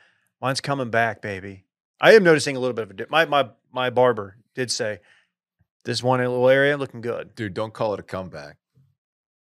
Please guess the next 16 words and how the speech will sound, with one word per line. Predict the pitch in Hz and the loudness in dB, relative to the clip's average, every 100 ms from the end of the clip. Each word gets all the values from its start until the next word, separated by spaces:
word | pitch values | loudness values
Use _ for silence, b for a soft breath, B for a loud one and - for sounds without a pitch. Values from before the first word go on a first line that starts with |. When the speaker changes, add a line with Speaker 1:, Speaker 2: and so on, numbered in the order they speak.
| _ _ | _ _
Speaker 1:
You | 113 | 0
talking | 117 104 | 2 2
about | 101 98 | -2 -10
my | 95 95 | -10 -6
hair? | 107 113 - | -6 -6 -12
Speaker 2:
Yeah. | 92 87 71 _ _ _ _ _ _ _ 120 | -12 -12 -12 _ _ _ _ _ _ _ -8
Speaker 1:
Okay, | 113 | -6
I | 107 | -4
won't. | 113 107 107 | -4 -6 -8
Speaker 2:
You've | 101 | -10
been | 104 85 | -12 -10
doing | 98 95 | -10 -10
it | - | -14
for | 92 | -14
years. | 90 95 85 73 - _ _ | -12 -12 -12 -18 -20 _ _
Speaker 1:
I, | 123 131 131 | -4 -4 -4